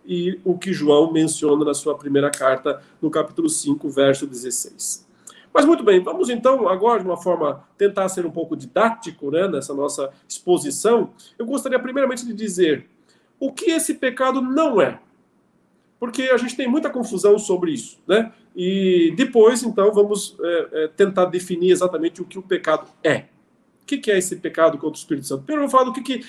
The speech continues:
não é o pecado contra o Espírito Santo. Então, veja, o próprio Jesus disse: não é necessariamente ofender a pessoa de Cristo, né, é, dizer alguma ofensa contra Cristo, não é o pecado contra o, o Espírito Santo.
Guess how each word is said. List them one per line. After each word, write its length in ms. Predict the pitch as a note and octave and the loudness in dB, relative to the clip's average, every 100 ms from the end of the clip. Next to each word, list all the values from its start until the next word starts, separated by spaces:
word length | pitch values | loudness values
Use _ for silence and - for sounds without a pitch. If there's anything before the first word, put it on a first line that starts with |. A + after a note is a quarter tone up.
| - - | -14 -2
não 460 | A3+ C4 D#4+ A#3 | 0 2 2 6
é 80 | G#3 | 6
o 120 | G#3 | 4
pecado 360 | F#3+ F3+ E3 D#3 | 0 0 0 0
contra 200 | D#3 D3 | -6 -8
o 40 | |
Espírito 360 | C#3 - C3+ C3+ | -10 -8 -8 -8
Santo. 220 | - - _ _ _ _ _ - - - | -14 -14 _ _ _ _ _ -20 -16 -4
Então, 260 | - E4 C#4+ | 2 4 6
veja, 240 | A3 F#3 | 6 6
o 80 | A3+ | -2
próprio 220 | - G#4+ | -4 -4
Jesus 260 | C#4+ D4 E4 | -4 -4 -6
disse: 300 | D#4 A3+ A#3 | -6 -6 -6
não 200 | D#4 G#4 | -2 0
é 240 | B3 C#4+ | 0 0
necessariamente 760 | E4+ G4+ B3+ A#3 F#3+ E3+ G3 C#4 | -2 -6 -4 -4 -2 -2 -2 -4
ofender 640 | A3+ C#4 C4+ G#3 G3 A3+ | -8 -8 -8 -6 -2 -2
a 60 | A#3+ | -2
pessoa 420 | A#3+ A#3 - A3 | -4 -10 -4 -4
de 120 | G#3 | -4
Cristo, 640 | - F#3 G3+ G3+ - C4+ C4+ - _ _ _ _ _ D#3 | -8 -8 -6 -6 -6 -6 -6 -10 _ _ _ _ _ -2
né, 500 | D#3 G3+ G3 D#3 C#3+ | 2 2 2 0 -4
é, 280 | D#3 D3+ D3+ | -4 -4 -4
dizer 360 | D3 D#3+ F3+ | -4 0 2
alguma 280 | F3+ D#3+ F3+ | 2 0 2
ofensa 500 | D3+ - E3+ F3+ F3+ | 0 0 -2 0 -2
contra 460 | D3+ F3+ G#3 G3+ D#3+ | -2 4 4 2 -6
Cristo, 800 | - D#3 G3 G3 - C4+ C#4+ - _ _ _ _ _ _ _ _ _ | -4 -4 -4 -4 -2 2 2 -2 _ _ _ _ _ _ _ _ _
não 220 | F#3 G3+ F#3+ | 2 4 4
é 80 | |
o 80 | E3 | 2
pecado 400 | F3+ F#3 E3 D#3 | 0 0 0 -2
contra 500 | D#3 D#3 D#3 E3 D#3+ E3+ | -2 -2 0 -2 -2 -4
o, 300 | E3 F3 F3+ | -6 -4 -4
o 60 | |
Espírito 460 | F#3 F#3 F3 E3 F3+ | -4 -4 -6 -6 -8
Santo. 480 | - D3+ A2+ - | 0 0 0 -6